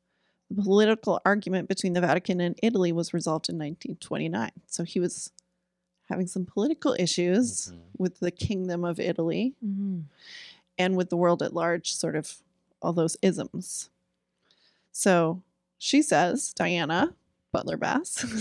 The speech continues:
Speaker 1: says, "Well, the historical point is a good one, that the dominions of the world are subject to God. It can easily be misused.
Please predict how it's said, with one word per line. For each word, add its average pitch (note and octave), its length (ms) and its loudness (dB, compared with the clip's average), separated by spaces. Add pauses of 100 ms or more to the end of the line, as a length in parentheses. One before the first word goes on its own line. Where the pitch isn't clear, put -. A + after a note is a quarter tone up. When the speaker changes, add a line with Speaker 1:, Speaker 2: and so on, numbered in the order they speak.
Speaker 1:
says, C#4 460 0 (420)
"Well, B3 220 6
the B3 140 4
historical C4 600 2
point G#3+ 220 -2
is G3 100 -4
a C#4 60 -4
good A#3 240 2
one, C4 260 0 (600)
that G#3 180 2
the F#3 80 -2
dominions F3+ 480 0
of E3+ 80 0
the E3+ 100 2
world E3 240 2 (120)
are E3 100 2
subject - 580 -4 (220)
to F#3 140 -2
God. E3 420 -2 (720)
It F#3 80 -6
can F3+ 140 0
easily E3+ 340 0
be E3 180 -2
misused. - 680 -2